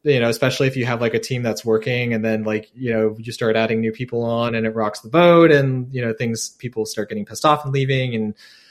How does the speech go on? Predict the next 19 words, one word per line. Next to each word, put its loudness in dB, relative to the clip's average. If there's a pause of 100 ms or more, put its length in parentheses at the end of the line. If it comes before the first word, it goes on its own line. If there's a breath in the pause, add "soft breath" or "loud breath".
(420 soft breath)
all 4
that 4
other 2
stuff. -2
And, -4
and 4
there's, 4
you 4
know, 2 (100)
it's 2 (180)
like, -2 (360)
the, 6
I, 2
I 4
will 6
say, 6
like, 6
I 6
definitely 2